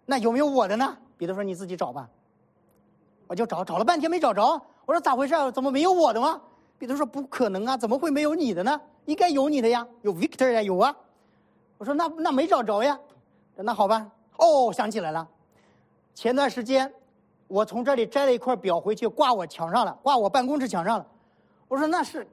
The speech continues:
那挂上去了。”他说：“你这样跟着我来，看看是不是你的。”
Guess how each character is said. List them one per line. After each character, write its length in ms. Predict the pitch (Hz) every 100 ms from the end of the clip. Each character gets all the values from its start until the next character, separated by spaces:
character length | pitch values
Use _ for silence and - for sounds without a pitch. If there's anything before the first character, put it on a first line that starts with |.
| - 196
那 120 | 302
挂 240 | 349 330
上 140 | 254 208
去 80 |
了。” 100 | 214
他 140 | 196 262
说 80 | 269
：“你 140 | 214
这 100 | 190
样 140 | 240 185
跟 120 | 277
着 140 | 262
我 140 | 208 175
来， 200 | 170 208 - -
看 140 | 285
看 100 | 247
是 120 | -
不 120 | 330
是 120 | 226 240
你 140 | 170
的。” 140 | 165